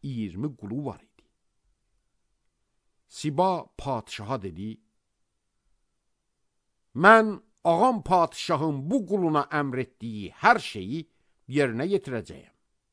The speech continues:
Beləcə, Mefiboşet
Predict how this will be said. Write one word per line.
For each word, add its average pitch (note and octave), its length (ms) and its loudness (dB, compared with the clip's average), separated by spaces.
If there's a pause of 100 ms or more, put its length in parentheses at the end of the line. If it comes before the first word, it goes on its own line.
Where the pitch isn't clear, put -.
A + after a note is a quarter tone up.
(1500)
Beləcə, F#2+ 600 -6
Mefiboşet D3 800 -2